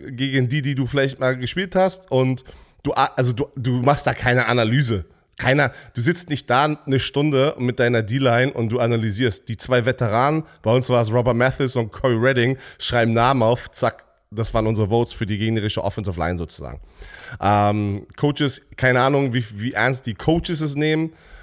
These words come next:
Äh, und, äh, bei den Fanvotes sehen wir es ja selber. Wer eine größere Fanbase hat, wer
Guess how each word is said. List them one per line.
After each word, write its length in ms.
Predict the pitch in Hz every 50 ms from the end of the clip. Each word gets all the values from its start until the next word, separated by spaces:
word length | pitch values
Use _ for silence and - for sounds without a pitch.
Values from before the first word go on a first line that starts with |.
| - _ -
Äh, 440 | - 107 107 107 107 107 107 110 107 - -
und, 580 | 135 117 117 120 120 117 117 120 117 110 -
äh, 240 | 120 113 107 107 107
bei 120 | 90 117 113
den 100 | 113 110
Fanvotes 600 | - - 110 113 120 127 117 120 120 113 - -
sehen 220 | 95 104 120 120 117
wir 60 | 117
es 60 | 101
ja 100 | 107 98
selber. 360 | 85 104 110 110 104 92 85 85
Wer 260 | 104 110 113 110 -
eine 160 | 123 117 117
größere 440 | 107 - 104 131 143 - - 120 117
Fanbase 600 | - - 127 131 143 143 139 143 147 139 - -
hat, 220 | 143 143 139 - - - - - - -
wer 500 | 92 92 104 107 107 107 107 107 107